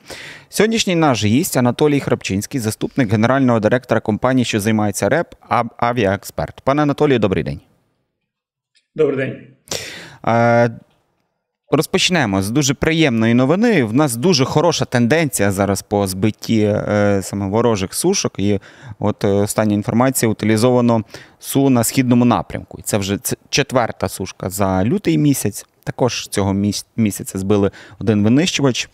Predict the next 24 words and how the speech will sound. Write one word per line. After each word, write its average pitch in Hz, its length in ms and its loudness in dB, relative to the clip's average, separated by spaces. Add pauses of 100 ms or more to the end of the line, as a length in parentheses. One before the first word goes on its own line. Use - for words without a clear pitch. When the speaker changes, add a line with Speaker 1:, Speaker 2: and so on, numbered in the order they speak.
(120)
Speaker 1:
Су - 260 0
тридцять - 300 -4
п'ять 120 260 -2
С 113 260 0
і 151 280 2
літак 113 420 -2
далекого 110 420 2
радіолокаційного 107 800 0 (460)
виявлення 117 480 4
А 117 120 2
п'ятдесят. 101 580 -2 (680)
Дуже, 165 420 2
насправді, 165 560 0
це 139 320 2
всіх, 131 400 0
е, 123 140 2
тішить, 185 500 -2
бо 113 420 2
не 117 160 2
так 120 220 -2
багато, 117 360 0
справді, 101 320 -6
позитивних, 113 720 -2
таких - 480 -4